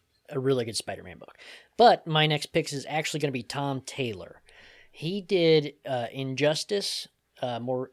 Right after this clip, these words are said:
more recently, he's done Deceased, Seven Secrets, and he is on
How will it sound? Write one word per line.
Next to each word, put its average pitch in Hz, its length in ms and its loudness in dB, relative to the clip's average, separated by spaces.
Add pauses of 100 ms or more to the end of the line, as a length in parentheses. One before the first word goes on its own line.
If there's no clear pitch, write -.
(140)
more 139 280 -2
recently, 147 420 -2
he's 139 180 -4
done 131 320 -2
Deceased, - 880 -2
Seven 175 420 -4
Secrets, 139 520 -4
and 127 220 -10
he 139 160 -6
is 120 160 -10
on 156 500 -4